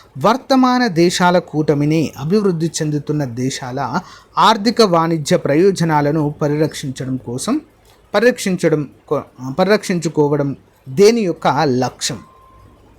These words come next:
ఆన్సర్ ఆప్షన్ సి, జీ సెవెంటీ సెవెన్ యొక్క లక్ష్యం.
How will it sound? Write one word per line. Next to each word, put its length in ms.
ఆన్సర్ 280
ఆప్షన్ 320
సి, 160
జీ 260
సెవెంటీ 460
సెవెన్ 320
యొక్క 200
లక్ష్యం. 460